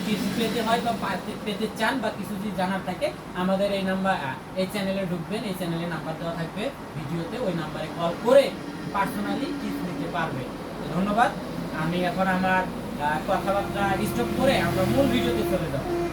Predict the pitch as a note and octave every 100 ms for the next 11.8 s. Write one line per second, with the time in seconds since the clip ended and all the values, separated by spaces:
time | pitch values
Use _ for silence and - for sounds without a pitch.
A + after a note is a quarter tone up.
0 | E4+ F4 F4 - F4+ F4 E4 - - -
1 | - - A3 A3+ A#3 A#3 A#3+ B3 A#3+ C4
2 | C4 - - - - - - - - B3+
3 | A3 - - - - F#3 A3+ C4+ B3+ -
4 | - G#3 G#3+ A3+ A3 - A3 A3 A3 G#3+
5 | G#3 G3 G3 G3 A#3 - - - C4 -
6 | - - - - - A3 G#3 A3+ A#3 C4
7 | A3 A#3+ - B3+ B3 G#3+ G#3+ F#3+ F#3 G3+
8 | F3+ E3 F3+ E3+ G#3+ G#3+ F#3+ G3+ G3 F#3
9 | G3 F#3+ F3+ F#3 - D#3+ - C#3+ F3+ -
10 | - - - - G3+ - F#3+ G#3+ A3 A3
11 | A3 G#3 G#3+ A3+ G#3 G3+ G3